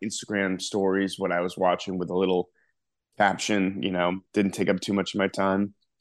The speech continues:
And it was a lot of fun, and I find myself kind of missing having that, uh, "I have to watch a horror movie today." I mean, I, technically I could still do it, <laughs> but,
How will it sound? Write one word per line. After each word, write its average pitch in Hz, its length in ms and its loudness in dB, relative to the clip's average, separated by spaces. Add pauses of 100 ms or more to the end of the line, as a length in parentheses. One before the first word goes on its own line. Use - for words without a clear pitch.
(400)
And 107 220 4
it 143 40 6
was 156 120 -2
a 165 60 2
lot 175 160 4
of - 80 -4
fun, 170 240 0
and 107 160 0
I 110 80 -6
find 135 240 -2
myself 131 440 -2
kind 127 220 -4
of 120 180 0 (120)
missing 104 680 0
having 104 360 -2
that, 92 240 -4 (200)
uh, 95 220 0
"I - 20 -8
have 90 220 -4
to 92 80 -2
watch 98 200 6
a 110 60 0
horror 127 220 6
movie 92 240 4
today." 85 380 2 (760)
I 131 60 4
mean, 160 160 4
I, - 80 0
technically 160 500 4
I 107 60 4
could - 120 -8
still 110 220 -4
do 98 220 0
it, 80 180 -6 (200)
<laughs> - 180 -14
but, 123 400 2